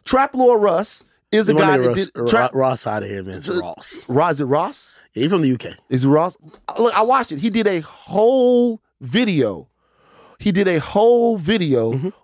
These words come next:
Speaker 1: on what's going on in Jacksonville, right? A
Speaker 2: Mm-hmm.
Speaker 1: whole video on it. Now,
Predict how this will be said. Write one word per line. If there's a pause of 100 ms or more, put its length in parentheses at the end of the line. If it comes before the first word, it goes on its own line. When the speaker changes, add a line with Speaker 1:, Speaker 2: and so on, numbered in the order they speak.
Speaker 1:
on
what's
going
on
in
Jacksonville,
right? (380)
A
Speaker 2:
Mm-hmm.
Speaker 1:
whole
video
on
it. (460)
Now,